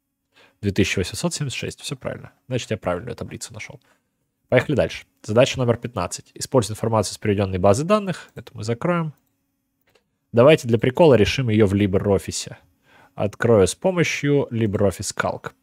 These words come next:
Для того, чтобы вы не боялись, даже если Excel не будет на экзамене, абсолютно так же всё работает.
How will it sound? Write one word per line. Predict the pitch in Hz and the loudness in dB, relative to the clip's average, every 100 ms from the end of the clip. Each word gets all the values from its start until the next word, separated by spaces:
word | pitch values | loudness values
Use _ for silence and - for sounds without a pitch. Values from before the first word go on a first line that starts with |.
| - | -4
Для | 143 | -2
того, | 156 110 | 0 -2
чтобы | - 92 | -4 -4
вы | 101 | -2
не | |
боялись, | 98 101 104 147 143 | 2 4 4 2 0
даже | 107 98 98 | 0 2 0
если | - 101 | -2 -4
Excel | - 107 95 | -2 0 0
не | 92 | -2
будет | 90 95 107 | -4 -4 -6
на | 95 | -8
экзамене, | 92 101 127 156 156 | -2 0 0 -2 -4
абсолютно | 131 - 151 120 110 | -6 -6 -6 -6 -2
так | 107 95 | 0 0
же | 90 | -2
всё | - | -6
работает. | 95 92 156 151 139 | -4 -2 -2 -4 -6